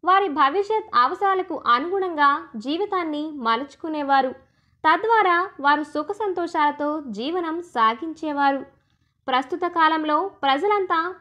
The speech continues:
పాశ్చాత్య సంస్కృతిని అలవరుచుకుని తనకు మించిన ఖర్చులతో తలకు మించిన భారాన్ని నెత్తిన వేసుకుంటున్నారు. పులిని చూసి నక్క వాత పెట్టుకున్నట్లు ఎదుటివారిని చూసి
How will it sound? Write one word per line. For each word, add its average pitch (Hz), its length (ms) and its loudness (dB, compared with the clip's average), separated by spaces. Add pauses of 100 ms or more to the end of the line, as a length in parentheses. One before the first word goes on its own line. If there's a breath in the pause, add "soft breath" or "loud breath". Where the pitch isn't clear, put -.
(140)
పాశ్చాత్య 381 580 2
సంస్కృతిని 311 880 -4
అలవరుచుకుని 320 840 -2 (360 soft breath)
తనకు 403 280 2
మించిన 339 460 0
ఖర్చులతో 311 880 0 (180)
తలకు 247 280 2
మించిన 349 340 -2
భారాన్ని 311 800 2
నెత్తిన 240 460 -4
వేసుకుంటున్నారు. 302 880 -2 (580)
పులిని 440 360 2
చూసి 403 500 0
నక్క 330 680 0
వాత 233 440 2
పెట్టుకున్నట్లు 330 840 -4 (300 soft breath)
ఎదుటివారిని 339 800 0
చూసి 302 480 -6